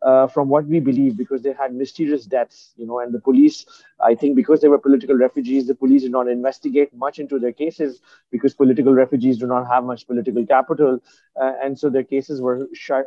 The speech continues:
open and shut very quickly. But from what we understand, they were basically targeted. And Sajid Baloch was, uh, someone who had been investigating in Pakistan the drugs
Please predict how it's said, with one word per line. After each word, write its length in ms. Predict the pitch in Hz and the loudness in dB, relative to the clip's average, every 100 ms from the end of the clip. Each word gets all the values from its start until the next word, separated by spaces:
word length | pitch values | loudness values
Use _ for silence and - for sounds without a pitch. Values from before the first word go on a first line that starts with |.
| 143 | 2
open 280 | 151 - 139 | 0 2 -4
and 120 | 127 | -4
shut 240 | - 123 - | -4 -4 -2
very 240 | 120 120 | -2 -2
quickly. 440 | - 165 156 156 | -2 -6 -2 -2
But 420 | 127 98 147 165 _ _ _ - | -2 -2 -4 -4 _ _ _ -8
from 120 | 131 | -4
what 160 | 139 139 | -2 -2
we 120 | 143 | -2
understand, 640 | 139 156 - 139 131 135 381 | -4 -6 -6 -4 -4 -10 -12
they 220 | 208 139 | -4 -2
were 360 | 139 147 156 131 | 0 -2 -2 -4
basically 460 | 123 135 139 127 127 | -4 -6 -6 -8 -6
targeted. 580 | 120 117 117 123 123 107 | -2 -2 -4 -6 -8 -4
And 320 | 160 170 185 170 | -2 0 0 -2
Sajid 460 | - 127 156 208 | -2 0 4 4
Baloch 500 | 165 143 131 160 - | 4 6 6 4 -2
was, 480 | 139 120 135 170 139 135 _ 117 | -2 4 4 4 0 -10 _ -2
uh, 540 | 127 131 131 131 127 | 2 4 4 0 -6
someone 340 | - 139 165 | -8 -4 -2
who 200 | 180 180 | 0 0
had 220 | 165 165 165 | 0 -2 -2
been 120 | 156 | -4
investigating 720 | 139 135 139 156 151 165 170 | -2 -4 -4 -2 -2 -2 -6
in 120 | 143 | -4
Pakistan 560 | 110 113 139 - 160 170 | -4 -6 -8 -10 -8 -6
the 100 | 123 | -6
drugs 580 | 101 139 156 151 117 | -2 2 2 0 -10